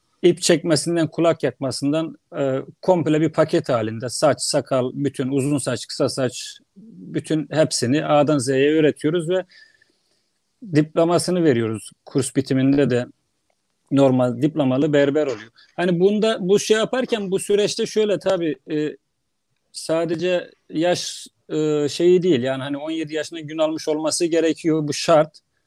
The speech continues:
İkincisi de, e, bizim, e, bir haftalık deneme sürecimiz var. Yani akademiye başladığı süreçte bir haftalık, e, süreç var. İnsanların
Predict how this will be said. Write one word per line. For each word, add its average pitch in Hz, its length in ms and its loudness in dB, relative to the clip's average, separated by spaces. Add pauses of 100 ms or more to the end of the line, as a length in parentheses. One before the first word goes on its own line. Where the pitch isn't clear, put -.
(1400)
İkincisi 180 520 -2
de, 208 360 2
e, 165 340 -2
bizim, 180 320 -4 (340)
e, 143 340 0
bir 196 100 4
haftalık 190 500 0
deneme 175 320 -2
sürecimiz 165 640 -2
var. 110 240 -8 (840)
Yani 127 320 -10 (220)
akademiye 147 560 2
başladığı 147 460 0
süreçte 143 500 -2
bir 170 80 2
haftalık, 156 500 0 (120)
e, 143 240 -2
süreç 160 420 0
var. 117 120 -4
İnsanların 151 720 0